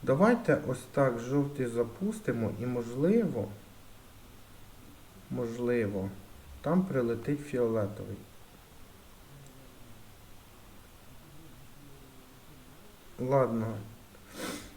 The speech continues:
Я геть зовсім не те думав. І я трішечки не добачив комбо, коротше. Давайте спробуємо збити.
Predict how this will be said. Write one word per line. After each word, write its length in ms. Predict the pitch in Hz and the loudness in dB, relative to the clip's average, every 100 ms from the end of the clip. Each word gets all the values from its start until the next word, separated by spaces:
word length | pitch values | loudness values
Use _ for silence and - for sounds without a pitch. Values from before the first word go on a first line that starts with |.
| - - - - - - - | -18 -20 -20 -20 -20 -18 -8
Я 220 | 127 143 | 2 6
геть 220 | 123 135 139 | 6 4 2
зовсім 400 | 139 - 143 135 | 0 2 2 4
не 100 | 131 | 4
те 220 | 135 127 | 4 4
думав. 480 | - 214 202 147 - - - - - - - - - | 8 10 10 8 4 -6 -8 -10 -12 -12 -12 -12 -8
І 40 | 123 | -6
я 320 | 127 147 147 | 0 2 2
трішечки 600 | 143 143 - 139 - 135 | 0 -2 -2 -6 -4 -2
не 160 | 127 120 | 0 2
добачив 600 | 123 117 127 - 117 - | 2 4 2 0 -4 -2
комбо, 320 | 107 98 98 | -2 0 -2
коротше. 520 | - 107 104 - 101 95 - - - - - - - - - - - - - - - 104 - - 196 - - - - - - - - - - - - - - - - - - - - - - - - - 139 - - 104 - - 107 - - | -2 -2 -2 -2 -4 -6 -10 -16 -18 -18 -20 -20 -20 -20 -18 -18 -18 -20 -20 -18 -18 -18 -18 -18 -18 -20 -20 -20 -20 -20 -20 -20 -20 -20 -20 -20 -20 -18 -20 -20 -20 -20 -20 -20 -18 -18 -18 -18 -18 -14 -12 -12 -12 -12 -12 -14 -14 -14 -6
Давайте 420 | 101 127 135 123 | -2 4 2 2
спробуємо 560 | - - 143 135 139 139 | -4 2 2 4 4 4
збити. 540 | 131 131 190 190 120 | 4 4 6 4 0